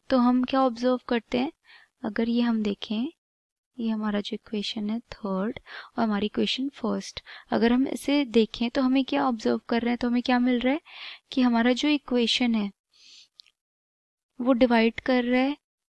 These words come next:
और उसके थ्री कॉमन फैक्टर्स हैं, लेकिन ये हमारा कॉन्ट्राडिक्ट कर रहा है क्योंकि हमने सिर्फ ए और बी लिए थे को प्राइम फैक्टर और यहाँ से हमें क्या मिल रहा है?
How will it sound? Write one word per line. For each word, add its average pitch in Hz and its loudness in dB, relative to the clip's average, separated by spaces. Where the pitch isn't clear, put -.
और 240 4
उसके 311 0
थ्री 277 4
कॉमन 214 0
फैक्टर्स 190 -4
हैं, 190 -6
लेकिन 294 4
ये 254 4
हमारा 240 4
कॉन्ट्राडिक्ट 240 2
कर 285 6
रहा 254 4
है 247 4
क्योंकि 247 0
हमने 254 4
सिर्फ 302 0
ए 254 4
और 302 4
बी 254 8
लिए 214 2
थे 196 4
को 240 6
प्राइम 208 0
फैक्टर 202 -4
और 220 2
यहाँ 226 6
से 262 0
हमें 254 2
क्या 262 2
मिल 247 2
रहा 285 0
है? 320 0